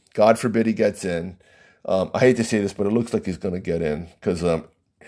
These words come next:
this, you know, again, back to courage. So many people lack courage, you know. They're chicken, little chickens out there. But, you know, you have to find a way and survive, whatever it is. You know, whether it's, whether it's restructuring your company,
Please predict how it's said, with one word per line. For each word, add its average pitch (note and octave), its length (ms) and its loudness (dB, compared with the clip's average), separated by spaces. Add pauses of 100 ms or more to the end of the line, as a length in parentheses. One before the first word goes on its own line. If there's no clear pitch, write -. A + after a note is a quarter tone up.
(180)
this, G2 200 -10
you G2+ 120 0
know, F2 120 2
again, F2+ 300 0
back F2 240 0
to F2+ 80 -12
courage. A#2 560 2 (680)
So B2+ 200 0
many B2 140 0
people A2+ 240 -2
lack G#2 180 2
courage, G2+ 560 -4
you F#2 80 -8
know. F#2 260 -6 (500)
They're - 100 -14
chicken, - 420 -2 (580)
little B2+ 300 4
chickens F2 480 -4
out D#2 180 -6
there. B1 300 -12 (800)
But, A2 160 4
you A2+ 80 6
know, A2+ 40 8
you A#2 140 8
have B2+ 120 8
to A#2+ 60 -8
find C3 320 2
a B2 60 4
way A#2+ 120 0
and A2 120 -2
survive, G#2 520 0
whatever G#2 420 0
it G2 40 -2
is. C#2+ 300 -6 (640)
You G2 120 -4
know, F2 400 0
whether G#2 260 2
it's, F#2+ 200 -2 (580)
whether G#2+ 240 2
it's G2+ 140 -4 (180)
restructuring A#2 580 2
your G2+ 100 -2
company, B2+ 600 -2